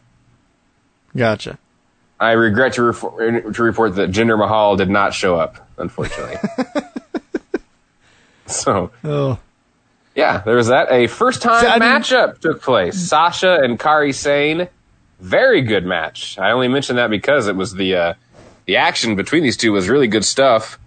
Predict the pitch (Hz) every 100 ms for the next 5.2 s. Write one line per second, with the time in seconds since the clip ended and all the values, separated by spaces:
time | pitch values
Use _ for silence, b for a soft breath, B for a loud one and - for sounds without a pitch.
0 | b b b - 196 92 87 85 90 -
1 | _ _ _ _ _ _ _ _ _ _
2 | _ _ 123 - 202 156 143 110 - 139
3 | 147 127 110 110 117 127 123 110 98 90
4 | - - 98 110 113 139 110 117 - 82
5 | 113 85